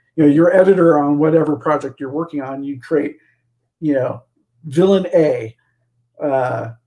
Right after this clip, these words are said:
they don't come forward to you and say, "Hey, you should file equity paperwork on this character you've created here." They don't offer that.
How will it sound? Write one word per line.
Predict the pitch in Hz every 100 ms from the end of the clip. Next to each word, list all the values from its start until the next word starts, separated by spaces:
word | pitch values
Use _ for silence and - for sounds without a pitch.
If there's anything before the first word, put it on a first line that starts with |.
| _ _ _
they | 139 165
don't | 175 160 151
come | - 165
forward | - 160 147 139 - _ -
to | - 220
you | 165 147
and | 139
say, | 165 139
"Hey, | 131 175
you | 156 147
should | 147 147
file | - 143 139 135
equity | 147 147 147 135 131 123 - _ _ _ _ _ _ _
paperwork | 156 139 131 123 131
on | 131
this | 127 120
character | - 277 - 294
you've | 131 117
created | 127 123 120
here." | - - - _ -
They | 151
don't | 165 147
offer | 151 156 139
that. | 113 104